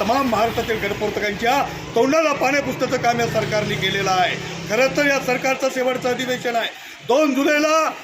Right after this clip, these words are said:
कृती समितीच्या वतीनं मुंबईच्या आझाद मैदानात परत गटप्रवर्तकांचा मोर्चा झाला. सन्माननीय आरोग्यमंत्री म्हणाले,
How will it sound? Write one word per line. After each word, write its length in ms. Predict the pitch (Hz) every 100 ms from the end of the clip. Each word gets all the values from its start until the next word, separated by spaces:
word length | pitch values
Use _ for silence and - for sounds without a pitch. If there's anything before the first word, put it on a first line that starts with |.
| - -
कृती 220 | 262 302
समितीच्या 440 | 302 294 294 294
वतीनं 540 | 285 262 285 294 311 311 - - 147
मुंबईच्या 520 | 233 294 302 - 269
आझाद 240 | 247 285 269
मैदानात 280 | 262 269 277
परत 340 | - 269 -
गटप्रवर्तकांचा 560 | 214 226 262 262 247 240
मोर्चा 300 | 226 226 226
झाला. 300 | 208 233 285 - - -
सन्माननीय 400 | 214 240 262 254
आरोग्यमंत्री 540 | 240 240 247 240 233 233
म्हणाले, 400 | 220 247 294